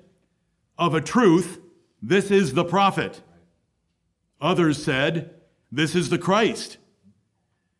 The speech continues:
But some said, "Shall Christ come out of Galilee? Hath not the Scripture said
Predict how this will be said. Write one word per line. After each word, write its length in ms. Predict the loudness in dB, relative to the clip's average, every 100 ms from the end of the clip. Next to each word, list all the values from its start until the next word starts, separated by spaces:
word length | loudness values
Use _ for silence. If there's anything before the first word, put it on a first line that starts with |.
| _ _ _ _
But 160 | -4 -2
some 320 | -2 2 2
said, 640 | 2 2 2 0 -4 -8 -20 _ _
"Shall 240 | -6 -6
Christ 540 | -4 0 0 0 -4 -4
come 180 | -2 0
out 100 | 0
of 120 | 0
Galilee? 560 | 0 2 2 0 -4 -12 _ _ _ _ _ _ _ _ _ _ _
Hath 420 | -4 0 2 0 0
not 180 | -2
the 80 | -2
Scripture 520 | -8 0 0 2 -4
said 580 | -4 -2 0 0 -2 -4